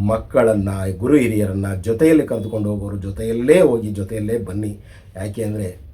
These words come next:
ತಾಳ್ಮೆ, ಎಷ್ಟು ನೀವು ತಾಳ್ಮೆಯಿಂದ ನಡ್ಕೊಳ್ತೀರೋ, ಸಹನೆ ಎಷ್ಟಲ್ಲಿರುತ್ತೋ, ಅಷ್ಟು ಭಗವಂತ ನಿಮಗೆ ಹತ್ತಿರವಾಗ್ತಾರೆ ಅನ್ನೋದು ಆ ಭಗವಂತನ ವಿಚಾರದಲ್ಲಿರುವಂತಹ ಮಹೋನ್ನತವಾದ ವಿಚಾರ.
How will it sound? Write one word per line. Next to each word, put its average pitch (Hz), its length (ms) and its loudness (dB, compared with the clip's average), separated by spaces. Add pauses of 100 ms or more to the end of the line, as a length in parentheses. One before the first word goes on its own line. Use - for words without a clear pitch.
(140)
ತಾಳ್ಮೆ, 113 540 -4 (280)
ಎಷ್ಟು 104 360 -6
ನೀವು 113 240 -2
ತಾಳ್ಮೆಯಿಂದ 104 420 -2
ನಡ್ಕೊಳ್ತೀರೋ, 95 720 -8 (280)
ಸಹನೆ 151 360 0
ಎಷ್ಟಲ್ಲಿರುತ್ತೋ, 101 800 -6 (380)
ಅಷ್ಟು 120 360 -6
ಭಗವಂತ 101 460 -4
ನಿಮಗೆ 95 420 -4
ಹತ್ತಿರವಾಗ್ತಾರೆ 104 880 -2
ಅನ್ನೋದು 92 560 -10 (200)
ಆ 95 120 -6
ಭಗವಂತನ 90 460 -8
ವಿಚಾರದಲ್ಲಿರುವಂತಹ 90 1000 -8
ಮಹೋನ್ನತವಾದ 107 720 2
ವಿಚಾರ. 101 300 -6